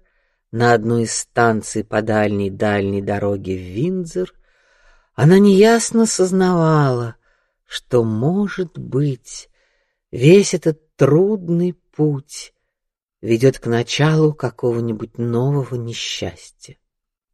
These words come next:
А между тем Артур был в Виндзоре. Он, конечно, не рассердится на нее.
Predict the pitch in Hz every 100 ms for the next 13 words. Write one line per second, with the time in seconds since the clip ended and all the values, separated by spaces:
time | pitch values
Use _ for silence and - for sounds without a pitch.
0 | _ _ _ 156 269 247 233 330 311 -
1 | 262 302 - 220 160 175 190 131 120 113
2 | 113 110 110 151 160 165 165 151 - 117
3 | 113 113 - - 123 156 165 160 - 151
4 | 147 135 135 139